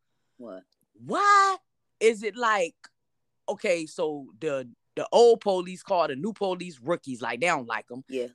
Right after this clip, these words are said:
Speaker 2: Then the police get called bullshit by the detectives. And
Speaker 1: Right.
Speaker 2: then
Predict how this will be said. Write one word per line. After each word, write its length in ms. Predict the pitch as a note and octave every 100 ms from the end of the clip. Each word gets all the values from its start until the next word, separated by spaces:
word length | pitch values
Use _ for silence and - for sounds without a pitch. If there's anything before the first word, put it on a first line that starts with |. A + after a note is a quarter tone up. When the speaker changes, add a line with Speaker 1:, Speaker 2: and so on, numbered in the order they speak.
| -
Speaker 2:
Then 180 | G#3+
the 80 | G3+
police 460 | - A3+ G#3 A#3+ G3
get 180 | F3+ E3+
called 520 | G#3 E3+ D#3 D3 A2+
bullshit 520 | D#3+ F3+ E3 - D3+
by 160 | D3+ C#3+
the 80 | B2
detectives. 760 | - - A3 - A#2+ D3+ - _ - _
And 140 | D#3
Speaker 1:
Right. 200 | - G3
Speaker 2:
then 240 | G#3 G3